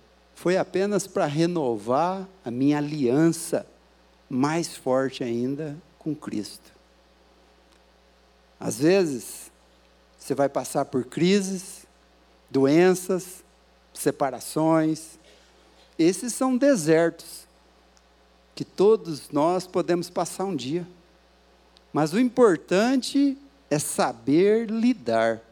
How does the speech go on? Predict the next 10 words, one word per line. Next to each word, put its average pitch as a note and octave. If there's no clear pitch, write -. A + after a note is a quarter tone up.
Nós G3+
seremos C#4
testados C#4+
por A3
Deus. E3
Muitos D#4
apenas D4
vão C#4+
murmurar, E4+
reclamar A#3+